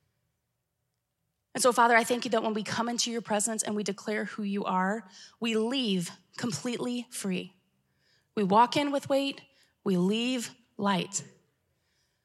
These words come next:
because our perspective has changed. And so, Father, I invite you to do what you do.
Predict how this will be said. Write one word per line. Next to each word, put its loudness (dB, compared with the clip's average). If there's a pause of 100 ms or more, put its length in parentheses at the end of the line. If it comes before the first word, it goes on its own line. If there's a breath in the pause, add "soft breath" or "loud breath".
(760)
because 2
our 0
perspective 0
has -2
changed. -8 (920)
And -2
so, 4
Father, 8
I 4
invite 2
you -2
to -2
do 0
what 0
you -6
do. -2